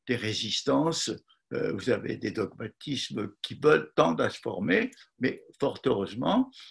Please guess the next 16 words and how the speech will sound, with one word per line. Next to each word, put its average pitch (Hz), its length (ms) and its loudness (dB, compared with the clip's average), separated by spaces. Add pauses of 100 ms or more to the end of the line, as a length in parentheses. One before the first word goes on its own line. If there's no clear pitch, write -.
(160)
ces 147 180 2
dogmatismes 90 840 0
ne 92 160 0
durent 113 320 -4
qu'un - 300 -6
temps, 165 320 0 (360)
et 120 100 0
finalement, 131 580 0
le, 123 260 0 (200)
le 95 120 -8
dynamisme 131 1080 0
de 98 100 0
l'évolution - 680 -2
scientifique, - 760 -6 (540)
euh, - 760 0 (120)
l'emporte. - 640 -4